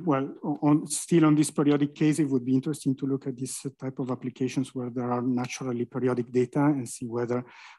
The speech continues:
one can justify, uh,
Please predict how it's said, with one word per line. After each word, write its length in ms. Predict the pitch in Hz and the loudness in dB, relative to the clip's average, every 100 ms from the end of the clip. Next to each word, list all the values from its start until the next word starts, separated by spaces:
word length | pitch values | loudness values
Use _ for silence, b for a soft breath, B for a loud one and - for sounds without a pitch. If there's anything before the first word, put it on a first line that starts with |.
| - | -6
one 260 | 135 120 - | -2 -2 -2
can 220 | 127 117 | -4 -2
justify, 720 | 139 - - - 127 123 123 107 B B B B _ - | -2 -2 -6 -4 -2 0 0 -6 B B B B _ -10
uh, 500 | 117 113 113 113 110 | -6 -6 -6 -8 -10